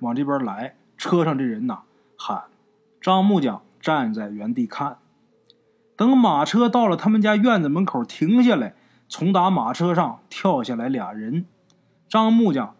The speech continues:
打量一下来人，又看了一看那辆马车，心里边暗笑啊：“嚯，这大红马长得膘肥体壮啊，真不赖。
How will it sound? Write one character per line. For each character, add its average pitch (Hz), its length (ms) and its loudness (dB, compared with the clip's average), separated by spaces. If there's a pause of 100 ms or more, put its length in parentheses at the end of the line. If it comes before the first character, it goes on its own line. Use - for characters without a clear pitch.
(140)
打 113 240 -4
量 180 240 -2
一 160 80 -2
下 156 200 0
来 151 220 -2
人， 165 400 -2
又 160 160 0
看 156 400 -2
了 120 160 -4
一 120 80 -4
看 135 320 -4
那 143 100 -2
辆 127 220 -4
马 98 300 -8
车， 147 360 -6 (160)
心 123 360 -4
里 - 160 -8
边 120 60 -10 (160)
暗 143 280 -2
笑 143 380 -2
啊 - 160 -20 (220)
：“嚯， 131 640 -4 (680)
这 156 180 2
大 127 240 -4
红 107 260 -4
马 95 120 -8 (540)
长 - 260 -8
得 107 100 -16
膘 127 300 0
肥 113 220 -6
体 - 220 -18
壮 107 240 -10
啊， - 320 -20
真 135 220 0
不 98 160 -12
赖。 92 300 -10